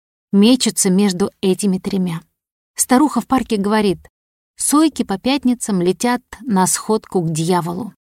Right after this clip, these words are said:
"Уезжай из этого проклятого города", — говорит сестра. "Воздухом подыши. Четыре года назад они с мужем переехали в Пенсильванию, в старый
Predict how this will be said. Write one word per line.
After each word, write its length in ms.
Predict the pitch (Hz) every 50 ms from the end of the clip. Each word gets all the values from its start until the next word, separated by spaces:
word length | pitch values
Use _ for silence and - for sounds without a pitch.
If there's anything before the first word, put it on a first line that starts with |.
| _ _ _ _ _ _ _ _ _ _ _ -
"Уезжай 500 | 247 262 269 277 254 208 247 262 233 202
из 100 | 190 180
этого 240 | 208 196 196 196 190
проклятого 580 | - 214 220 - 247 262 262 262 233 220 233
города", — 420 | 214 202 214 196 180 175 170 170 180
говорит 400 | 170 170 170 170 170 175 180 -
сестра. 460 | - 185 - - - 185 170 175 156 _ _ _ _ _ _ -
"Воздухом 560 | 185 220 294 294 240 - 202 - 190 175 160
подыши. 500 | 185 160 180 214 - - - 180 165 - _ _ _ _ _ _ _ _ _ _ _ _
Четыре 340 | - 226 - - 247 220 214
года 240 | 185 196 208 185 190
назад 400 | 185 190 190 185 208 240 233 -
они 160 | 180 180 180
с 100 | - -
мужем 320 | 214 220 226 202 214 175
переехали 540 | 160 196 180 185 190 202 208 - - 185 175
в 100 | 165 -
Пенсильванию, 840 | - 208 190 170 - - 180 180 190 226 240 226 208 180 175 165 - - - - - _ _
в 40 | -
старый 420 | - - - 233 233 233 240 240